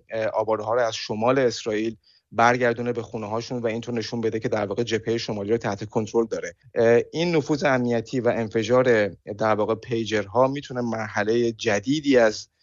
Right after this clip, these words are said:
اه، جنگی باشه که نزدیک به یک سال هست جریان داره و هر، اه، دو طرف تا الان سعی کردن که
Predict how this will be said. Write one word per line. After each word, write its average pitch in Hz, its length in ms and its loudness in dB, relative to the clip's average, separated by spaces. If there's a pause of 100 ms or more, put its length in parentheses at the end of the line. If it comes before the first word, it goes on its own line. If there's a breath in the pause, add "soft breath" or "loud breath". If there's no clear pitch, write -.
(220)
اه، 107 200 2
جنگی 113 400 2
باشه 107 220 -2
که 110 80 -4
نزدیک 104 300 -4
به 107 100 -4
یک 110 220 2
سال 107 200 2
هست 104 200 -2
جریان 110 500 0
داره 113 300 4
و 107 160 4
هر، 113 280 4 (200)
اه، 107 160 0
دو 110 200 -4
طرف 110 360 0
تا - 240 -4
الان 120 440 2
سعی 120 280 0
کردن 117 420 -2
که 117 260 -2